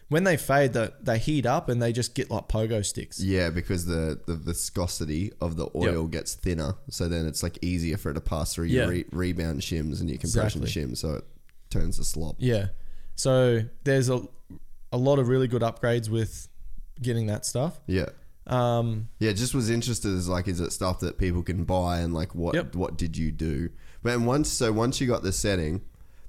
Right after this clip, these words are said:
Speaker 2: like, how many clicks would you have even changed all year, do you reckon? Like, at
Speaker 1: No, so I got my, like, so I left those guys
Speaker 2: Yeah.
Speaker 1: and I was like, "I'll call yous in, in a,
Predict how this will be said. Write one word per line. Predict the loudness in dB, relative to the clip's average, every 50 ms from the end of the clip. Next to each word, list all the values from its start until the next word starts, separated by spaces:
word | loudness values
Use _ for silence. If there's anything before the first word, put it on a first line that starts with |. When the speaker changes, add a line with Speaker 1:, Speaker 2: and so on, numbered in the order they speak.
| -18 -14 -6 0
Speaker 2:
like, | 0 0 0 0 -4 -12 -12 -6 -2
how | 0 2 4
many | 4 4 2
clicks | 2 0 0 -2 -2 0 0 0
would | 0 0
you | 0 0 2
have | 2 2
even | 0 0 0 -2
changed | 0 0 0 2 2 2 0 0 0 -2
all | 0 0 0
year, | 0 0 0 0 0 0
do | -2 -2
you | -4 -4 -2
reckon? | -4 -4 -4 -6 -6 -6 -6 -8 -10 -8 -6
Like, | -4 -4 -4 -4 -6 -8 -8
at | -4 -4 -4 -4 -6 -10 -20 -20 -14 -6 -2
Speaker 1:
No, | 0 2 2
so | 2 2 2 2 4 4
I | 4 4
got | 4 2 2 2
my, | 2 2 2 0 -2 -4 -2
like, | 0 2 2 0 -2 -6 -8
so | -4 0 2 4 4
I | 4
left | 4 4 4 2 0 0 0
those | 0 0 0 0
guys | 0 0 0 0 -2 -2 -6 -8 -8 -2
Speaker 2:
Yeah. | 0 2 2
Speaker 1:
and | 4 4
I | 2 2
was | 2 2
like, | 2 2 2 2 0 -4 -12 -16 -14 -14 -14 -14 -14 -16 -16 -12 -4
"I'll | 2 4 4 4
call | 4 2 2 2 4
yous | 4 4 4 2 4
in, | 4 4 4 2 2 0 -4 -4 -6 -6 -6 -4
in | -2 0 0
a, | 0 0